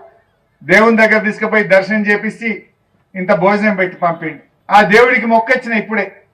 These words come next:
వేములవాడ రాజన్నకు మొక్కిన. ఇగో ఇక్కడి నుంచే ధర్మపురి లక్ష్మీ నరసింహన్నను మొక్కుతున్నా,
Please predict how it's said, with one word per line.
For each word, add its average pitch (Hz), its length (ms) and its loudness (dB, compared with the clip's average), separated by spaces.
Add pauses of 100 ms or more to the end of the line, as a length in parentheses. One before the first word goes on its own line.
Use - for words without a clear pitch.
(340)
వేములవాడ 233 380 6
రాజన్నకు 226 560 4
మొక్కిన. 226 360 0 (600)
ఇగో 196 180 4
ఇక్కడి 240 320 2
నుంచే 240 320 2
ధర్మపురి 220 580 4
లక్ష్మీ 214 280 0
నరసింహన్నను 233 640 2
మొక్కుతున్నా, 226 520 0